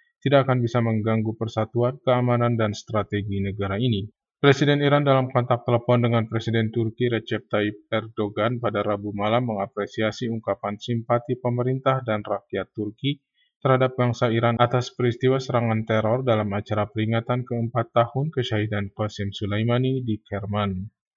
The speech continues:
Musuh-musuh bangsa Iran berpikir bahwa mereka dapat mencapai tujuan tidak sahnya dengan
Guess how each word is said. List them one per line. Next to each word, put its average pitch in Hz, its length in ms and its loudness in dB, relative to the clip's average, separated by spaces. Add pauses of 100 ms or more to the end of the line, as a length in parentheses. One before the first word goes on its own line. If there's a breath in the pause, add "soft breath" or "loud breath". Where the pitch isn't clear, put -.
(160)
Musuh-musuh 151 480 2
bangsa 135 320 4
Iran 127 320 4
berpikir 123 400 2
bahwa 117 320 4
mereka 110 240 0
dapat 110 320 -2
mencapai 110 480 -4
tujuan 113 480 -2
tidak 143 320 -2
sahnya 127 480 0
dengan 101 240 -2